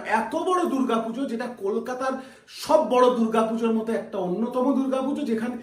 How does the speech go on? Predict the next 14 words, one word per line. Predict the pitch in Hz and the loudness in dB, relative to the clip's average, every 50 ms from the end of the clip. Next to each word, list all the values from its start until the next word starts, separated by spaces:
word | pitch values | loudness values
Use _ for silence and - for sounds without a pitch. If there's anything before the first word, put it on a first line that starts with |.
| - - - _ | -14 -18 -18 _
যে | - 233 | -8 -6
দুর্গাপুজো | 180 175 208 190 - 247 254 254 254 254 254 247 - | -6 -4 -4 -2 0 0 0 0 -2 -2 -2 -2 0
দেখতে | - 226 226 - - 269 | 0 0 -2 -2 -4 -6
সারা | - - 233 233 | -6 -4 -4 -4
বাংলার | 202 175 196 208 233 254 269 277 269 - | -4 -4 -2 -2 0 2 4 2 2 2
থেকে | - 269 233 233 | -2 -2 -2 -2
মানুষ | 214 190 190 185 175 - | 0 -2 -2 -4 -6 -6
আসে। | - - - - - - - _ _ _ _ _ _ _ _ _ _ _ _ _ _ _ _ _ _ _ _ - | -10 -12 -14 -16 -18 -20 -20 _ _ _ _ _ _ _ _ _ _ _ _ _ _ _ _ _ _ _ _ 0
এবং | 233 302 339 - - | 2 2 4 2 2
চেতলা | 285 - - 302 294 | 0 -2 2 4 6
অগ্রণী | 294 285 285 294 302 302 302 311 | 6 6 6 4 2 0 2 2
দুর্গাপুজো | 311 - 285 277 269 285 - - - - - | 2 0 0 0 2 2 2 2 0 -4 -6
তো | 320 - | -6 -4
ফেমাস। | - - 403 359 311 - - | -2 0 2 2 2 0 0